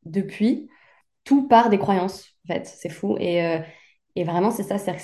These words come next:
alors, c'est si tu crois en toi, évidemment, mais c'est si tu, si t'y crois tout court. En fait, voilà. Si t'y crois, euh,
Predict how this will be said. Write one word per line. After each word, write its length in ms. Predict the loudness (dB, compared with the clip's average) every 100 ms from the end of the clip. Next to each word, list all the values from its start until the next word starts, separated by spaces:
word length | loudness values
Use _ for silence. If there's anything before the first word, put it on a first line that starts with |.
| -8
alors, 140 | -8
c'est 120 | -10
si 180 | -10 -6
tu 120 | -4
crois 200 | 0 2
en 100 | 2 2
toi, 240 | 2 4
évidemment, 300 | 2 2 4
mais 80 | 2
c'est 140 | 0
si 160 | -6 -6
tu, 220 | -6 -6 -6
si 240 | -6 -6
t'y 180 | -4 -4
crois 400 | 0 4 4 2
tout 80 | -2
court. 400 | 4 4 4 -10 _ _ _ _ _ _ -14
En 60 |
fait, 140 | -12 -8
voilà. 200 | -8 -8
Si 160 | -6 -6
t'y 140 | -6
crois, 400 | 2 6 8 6
euh, 140 | 2